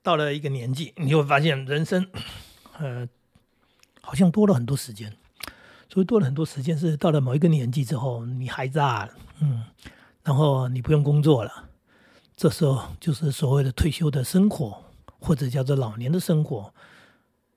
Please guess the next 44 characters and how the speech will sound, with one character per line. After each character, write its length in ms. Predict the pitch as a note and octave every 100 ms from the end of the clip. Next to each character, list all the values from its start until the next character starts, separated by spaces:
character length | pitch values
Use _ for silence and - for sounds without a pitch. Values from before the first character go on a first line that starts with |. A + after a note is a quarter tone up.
| _ _ -
你 80 | F#3+
会 60 |
发 100 | G3+
现 840 | G#3+ B3+ A3+ F#3+ E3 D3 C#3+ C#3 A3
一 60 |
天 180 | G3 G#3+
当 140 | G3 G#3
中 160 | G3+
最 160 | G#3 F3+
多 160 | F#3+
的 100 | F#3
叫 180 | D3+ -
做 140 | C3+ C3+
时 240 | - B2+
间， 240 | A#2 D3 - - _
因 120 | G#3+
为 100 | G3
你 180 | C3+ A#2+ A2+
朋 160 | - C4+
友 100 | D#4+
少 240 | - -
了。 140 | - - - - - - _
这 80 | -
朋 140 | G3+ G#3
友 100 | A#3+
少 180 | - D#3
了， 100 | F3+
当 140 | G#3
然 100 | G3
有 80 | G#3
很 160 | E3
多 120 | D3 F3+
原 180 | E3
因， 220 | D#3 F#3+ G3+
因 40 |
为 80 | F3+
你 120 | C#3
离 160 | C3+ D#3
开 160 | F#3
的 320 | F3+ E3+ E3
这 100 | D#3+
个 140 | F3 D#3+
职 200 | - F3
场， 460 | D#3 C#3+ C3 C3+